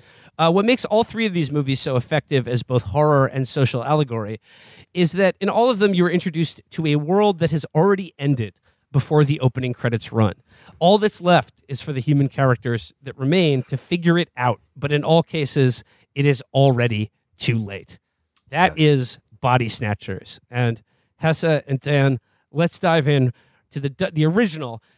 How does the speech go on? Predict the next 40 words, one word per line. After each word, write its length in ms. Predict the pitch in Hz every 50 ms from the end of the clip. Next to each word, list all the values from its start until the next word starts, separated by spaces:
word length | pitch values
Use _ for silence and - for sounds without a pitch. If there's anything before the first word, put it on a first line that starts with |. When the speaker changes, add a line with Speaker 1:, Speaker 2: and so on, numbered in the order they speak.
| _ _ _
Speaker 1:
nineteen 400 | - 143 165 185 175 - 185 156
fifty-six 720 | - 160 151 - - 139 - - 139 123 - - - - - _ _ _ _ _ _ _ _
Invasion 480 | - 139 135 120 147 156 170 151 156 160
of 100 | 151 135
the 60 | 131
Body 240 | 117 131 120 120 117
Snatchers, 460 | - - 120 113 110 - 113 113 107
directed 420 | - 127 127 139 127 - 139 127
by 140 | 107 117 117
Don 320 | 120 - - 120 117 113 107
Siegel. 480 | - - - 117 117 107 98 - - _
And 120 | - 151 170
now 140 | 180 175 165
I, 300 | 170 - 180 180 180 185
I 60 | 170
said 200 | - - 233 190
that 100 | 202 190
this 140 | 208 196 180
is 120 | 196 180
an 80 | 180 175
opportunity 460 | 165 - 165 147 - 160 151 143 139
for 140 | 127 - 139
us 120 | 131 -
to 60 | 143
talk 200 | 131 147 139 123
about 180 | - 139 127 -
these 160 | 135 127 120
movies, 320 | 135 147 139 135 135 123
but 100 | 117 -
also 220 | 147 147 139 - 156
three 300 | - - - 147 147 143
very 240 | 127 135 131 131 127
distinct, 600 | - 123 - - - - 143 139 135 - _ _ _ _ _ _ _ _ _ _ _ -
uh, 320 | 127 123 113 113 107 101 117
God-level 540 | - 143 135 135 139 123 131 135 127 123 127
directors. 600 | 110 123 117 123 127 - _ - 127 117 113 -
So 100 | - 151
just 200 | 151 175 233 -
beginning 300 | - 196 208 208 196 180
with, 180 | 170 160 143